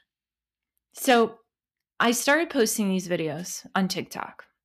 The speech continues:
and they took off. I, I'm telling you, I, any video that I was putting up prior to this, which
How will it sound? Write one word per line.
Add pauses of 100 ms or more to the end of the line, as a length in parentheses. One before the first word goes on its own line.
(260)
and
they
took (240)
off.
I,
I'm
telling
you,
I, (280)
any
video
that
I
was
putting
up (380)
prior
to
this, (640)
which